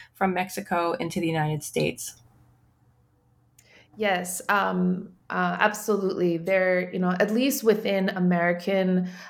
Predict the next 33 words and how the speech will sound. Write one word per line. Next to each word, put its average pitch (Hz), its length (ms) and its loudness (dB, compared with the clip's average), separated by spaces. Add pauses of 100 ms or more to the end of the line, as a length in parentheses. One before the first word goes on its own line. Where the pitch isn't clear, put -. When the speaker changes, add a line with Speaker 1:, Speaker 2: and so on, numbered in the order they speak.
Speaker 2:
um, 175 280 2
scholarship 175 920 0
and 175 240 0
anthropological 214 720 2
scholarship 185 480 4
and 170 100 -2
public 175 300 -2
health 185 160 2
scholarship, 175 640 0 (300)
there 202 220 0
are 202 340 4
very, 180 580 2
um, 175 480 0
there 208 120 0
are - 20 2
not 226 240 4
many 202 200 0
studies 175 460 0
that 165 220 0
focus 175 320 2
on 175 100 0
the 175 80 2
experiences 165 640 -4
of 165 140 -4
women. 165 280 -2
Not 226 220 6
to 254 80 -2
say 214 260 0
that 196 220 0
women 185 280 2
are 180 140 0
not 170 180 -4
included, 208 680 0